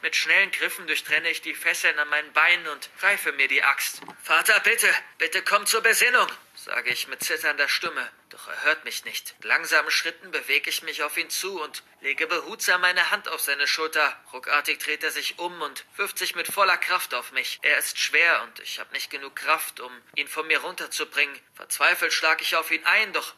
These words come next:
seine Griffe sind eisern. Ich spüre, wie seine eiskalten Hände an meinem Hals immer mehr mir die Luft zum Atmen nehmen. Marie!, krächzt er mit letzter Kraft und mein Vater lässt schlagartig los.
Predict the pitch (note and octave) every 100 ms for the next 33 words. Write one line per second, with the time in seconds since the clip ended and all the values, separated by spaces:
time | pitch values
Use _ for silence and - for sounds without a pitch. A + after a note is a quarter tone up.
0 | - - G2+ F#2+ - D3+ D3 D#3 C#3+ -
1 | D#3+ F#3 D3+ D3 - E3+ F3+ - - G3
2 | F#3 F3 D#3 D3+ D#3 D#3+ F3+ F#3+ - E3
3 | D#3+ D3+ D#3+ F3+ E3 D3 D3+ D3+ C#3+ E3
4 | E3+ - F#3 G3 F#3 D#3+ G3 F3 D3 D3
5 | D3+ E3 - E3 D#3 E3 F#3+ - C#3 C#3+
6 | D3 B2+ - - - B3 B3 C#4+ B3 D#3+
7 | - - - D3 - - C#3+ C#3+ D3+ -
8 | - C#3+ - D#3 - - G#2 G#2 - D3
9 | D3+ D3+ C#3 C3+ - D#3+ D3+ - D3 D3+
10 | - D#3+ D3 -